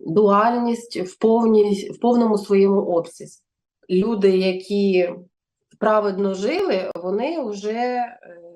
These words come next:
або возносяться, або також продовжують уже навчати, ну, в своїх наступних втіленнях і, ну, інших людей, які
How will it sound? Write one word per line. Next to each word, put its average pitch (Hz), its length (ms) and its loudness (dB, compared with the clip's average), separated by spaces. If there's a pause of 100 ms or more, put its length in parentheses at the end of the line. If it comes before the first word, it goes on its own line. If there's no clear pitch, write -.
(220)
або 202 240 2
возносяться, 233 640 0
або 196 300 -2
також 233 260 -4 (100)
продовжують 214 680 -2
уже 202 440 0 (360)
навчати, 220 880 0 (440)
ну, 185 240 0
в 180 100 -10
своїх 196 400 0
наступних 190 500 -4
втіленнях 202 800 -2
і, 156 320 -14 (720)
ну, 185 180 2
інших 208 420 0
людей, 226 460 2
які 233 400 0